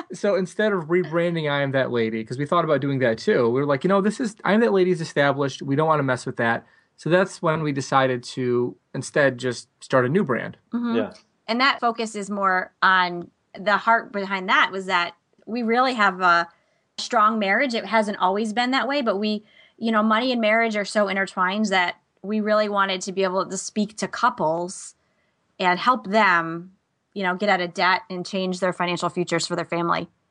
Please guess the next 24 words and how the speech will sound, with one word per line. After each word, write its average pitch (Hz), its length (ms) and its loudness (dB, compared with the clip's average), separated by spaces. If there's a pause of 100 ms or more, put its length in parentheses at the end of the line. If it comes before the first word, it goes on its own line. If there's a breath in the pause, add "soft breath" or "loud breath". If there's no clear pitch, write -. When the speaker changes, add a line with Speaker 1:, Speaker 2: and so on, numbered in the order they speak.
(260)
Speaker 3:
So 175 120 0
what 165 140 2
started 185 300 2
as 147 100 0
kind 170 140 2
of, 147 120 -2
you 165 80 -4
know, 143 100 4
Lauren's 156 340 0
side 131 240 2
business 131 260 0
builds 123 280 0
up, 120 180 2
and 139 80 -4
now 135 100 2
you 135 140 2
guys 131 160 2
are 127 40 -6
doing 131 180 0
this 123 140 -2
thing 127 180 -4
together, 123 720 0 (160 soft breath)
not 175 180 2
just 151 200 -2